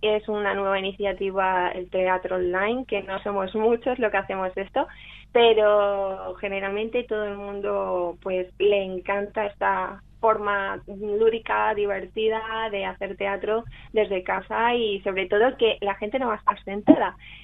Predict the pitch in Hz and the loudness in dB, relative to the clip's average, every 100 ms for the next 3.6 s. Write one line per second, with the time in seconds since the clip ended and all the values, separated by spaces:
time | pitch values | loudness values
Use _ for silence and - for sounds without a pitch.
0 | - 220 202 196 190 202 214 233 240 277 | -2 2 2 2 0 -2 -2 -2 0 0
1 | 233 196 208 208 202 202 190 185 180 196 | 0 -4 -2 -2 -2 -4 -2 -2 0 -2
2 | 202 - 226 214 196 - 196 190 190 185 | 0 -2 0 0 -2 2 4 4 4 2
3 | 185 - 185 196 190 247 | 2 0 0 0 0 -2